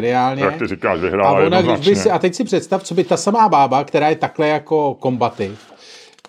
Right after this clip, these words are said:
Speaker 1: že by jako viděla najednou, jak si ty si se zastavil. Už to by bylo vlastně jako pro spoustu lidí už jenom to, že se zastavíš,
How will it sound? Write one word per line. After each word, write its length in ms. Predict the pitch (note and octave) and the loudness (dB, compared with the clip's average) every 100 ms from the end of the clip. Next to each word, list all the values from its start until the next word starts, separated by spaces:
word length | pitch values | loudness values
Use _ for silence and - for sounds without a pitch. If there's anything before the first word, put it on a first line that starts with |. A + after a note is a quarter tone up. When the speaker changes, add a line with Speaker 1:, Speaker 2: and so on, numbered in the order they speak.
| - | -6
Speaker 1:
že 120 | A#2+ | 0
by 120 | D3+ F3 | 2 2
jako 260 | E3+ F#3 | 2 0
viděla 400 | D3 C#3+ F3+ F#3 | 0 2 4 4
najednou, 680 | F3 D3 C#3+ C3 B2+ A#2 B2 | 2 2 0 0 -2 -2 -2
jak 180 | C#3 C3+ | -4 -6
si 160 | - D#3 | -8 -4
ty 120 | E3 | -4
si 180 | F#3+ E3 | -4 -2
se 120 | E3 | -2
zastavil. 760 | A2 - B2 G#2 G2+ F#2+ G#2 - _ - - _ _ _ - _ _ - - - | -2 -6 -6 -6 -8 -10 -18 -20 _ -20 -20 _ _ _ -20 _ _ -20 -10 -2
Už 200 | F#3 - | -2 0
to 180 | C4 G3 | 0 2
by 160 | D#3+ | 0
bylo 300 | B2 A2 F2+ _ - | 2 -2 -4 _ -4
vlastně 360 | A#2 - C3 | -4 -2 -2
jako 400 | B2 - B2+ B2+ - - | -2 2 2 2 -2 -2
pro 140 | C#3+ | -2
spoustu 440 | - A#3 B3+ - E3 | 0 0 0 2 2
lidí 200 | D3+ F#3 | 2 -2
už 160 | D3+ | 0
jenom 160 | F3 E3+ | 0 0
to, 100 | E3+ | -2
že 140 | F#3 | -2
se 120 | E3 E3+ | -2 0
zastavíš, 680 | E3 - G3+ C#3 F#2+ - | 0 0 0 0 -6 -16